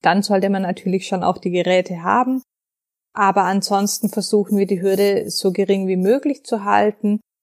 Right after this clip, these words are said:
und einfach auch zu zeigen, dass man wirklich nicht viel braucht, um programmieren zu lernen.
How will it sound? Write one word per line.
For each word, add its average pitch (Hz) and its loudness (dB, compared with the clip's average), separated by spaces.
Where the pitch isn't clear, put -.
und 196 -2
einfach 190 -2
auch 180 0
zu 185 -6
zeigen, 208 2
dass 196 -2
man 196 -2
wirklich 202 0
nicht 202 2
viel 190 -2
braucht, 185 -2
um 190 -2
programmieren 196 -4
zu - -4
lernen. 202 -2